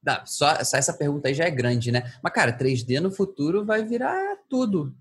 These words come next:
Tudo, basicamente. Acho que tudo vai ser três D. É, acho que essa, esse pensamento que a gente tem hoje, se esse é um artista dois D ou esse é um artista três D, se a pessoa faz retouch, faz, acho que todo mundo vai fazer três D, Gui.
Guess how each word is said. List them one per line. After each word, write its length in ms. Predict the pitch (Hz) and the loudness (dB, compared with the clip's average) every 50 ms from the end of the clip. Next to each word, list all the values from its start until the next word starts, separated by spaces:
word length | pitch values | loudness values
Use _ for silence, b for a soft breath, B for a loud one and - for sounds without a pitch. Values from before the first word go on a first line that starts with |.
| _ _ _ _ _ _ _ - | _ _ _ _ _ _ _ -6
Tudo, 260 | 214 202 185 170 147 - _ _ | -4 -4 -4 -4 -6 -10 _ _
basicamente. 580 | - - 156 - - 196 175 156 151 165 - _ - | -4 -4 -4 -4 -2 -2 -2 -2 -4 -6 -8 _ -6
Acho 140 | 151 147 - | -4 -4 -4
que 80 | 160 156 _ - | -8 -10 _ -2
tudo 240 | 185 214 208 214 | 0 0 0 2
vai 160 | 196 190 180 175 | 2 2 2 2
ser 180 | - 180 160 | 2 0 0
três 280 | - 165 151 143 131 113 | 0 0 2 2 2 2
D. 240 | 123 135 151 - B B B B B B B B _ - - | 0 0 0 -2 B B B B B B B B _ 0 2
É, 120 | 143 143 | 4 4
acho 240 | - 139 160 160 - | 4 4 2 2 0
que 80 | 190 | -2
essa, 200 | 180 - - 190 | 0 0 2 0
esse 220 | 147 151 147 - - | 0 0 -2 -4 -4
pensamento 420 | 180 180 - - 165 170 170 - | -4 -4 -2 -2 -2 -4 -4 -4
que 80 | - 143 | -4 -6
a 40 | 143 | -4
gente 200 | 147 147 - - | -4 -4 -6 -4
tem 200 | - 131 127 131 | -2 -2 0 0
hoje, 320 | 156 175 175 143 120 123 | 0 0 0 0 -2 -4
se 120 | - - 131 | -2 -2 -2
esse 140 | 127 127 127 | -2 0 -2
é 40 | |
um 60 | 123 123 | -2 -2
artista 360 | 120 117 123 127 - 127 127 | -2 -4 -6 -8 -6 -6 -4
dois 300 | 123 120 113 107 101 107 | -2 -2 -4 -4 -6 -6
D 280 | - 113 113 127 135 | -4 -2 0 2 2
ou 80 | 131 117 | 2 2
esse 160 | 117 117 - 113 | 0 -2 -4 -4
é 40 | |
um 40 | 110 | -4
artista 300 | 113 117 - - - 107 - | -6 -6 -10 -14 -16 -18 -16
três 240 | - 101 98 95 - | -12 -12 -12 -12 -12
D, 540 | - - 107 110 127 139 139 135 123 113 104 - - _ _ _ - | -10 -6 -2 2 2 4 4 4 4 2 0 -4 -8 _ _ _ -10
se 60 | 123 | -10
a 20 | |
pessoa 480 | - - 123 117 - - 117 120 117 117 - | -6 -4 -4 -4 -4 -2 -2 -2 -2 -2 -2
faz 360 | 120 117 117 113 - - - _ _ _ _ _ _ _ _ | -2 -2 -2 -2 -4 -8 -16 _ _ _ _ _ _ _ _
retouch, 760 | 110 113 113 104 - _ - 117 107 131 139 139 135 - 120 | -16 -14 -14 -14 -12 _ -6 -2 0 2 2 2 0 -4 -6
faz, 140 | - 127 131 - | -6 -6 -4 -4
acho 160 | - 143 - - | -4 -6 -6 -8
que 80 | _ | _
todo 200 | - 160 170 165 156 | -6 -6 -4 -4 -6
mundo 180 | 156 160 156 | -6 -4 -4
vai 100 | 139 139 - | -6 -6 -4
fazer 180 | 131 127 131 | -4 -6 -4
três 220 | - - 123 117 110 | -4 -4 -4 -4 -2
D, 100 | 110 107 107 | -2 -4 -4
Gui. 240 | 107 110 107 101 | -4 -6 -10 -10